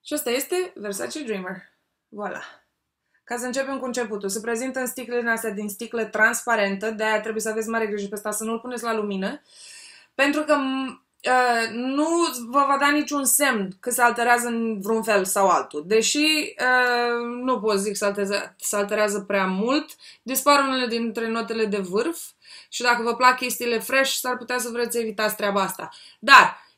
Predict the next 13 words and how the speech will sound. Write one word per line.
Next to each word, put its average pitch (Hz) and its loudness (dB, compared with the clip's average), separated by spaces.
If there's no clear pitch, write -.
chiar 302 6
dacă 320 8
îl 302 2
țineți 302 -2
la 277 4
lumină, 285 2
culoarea 285 6
asta 254 4
foarte 294 8
pal, 240 8
galben 254 8
verzui, 240 0
așa, 208 6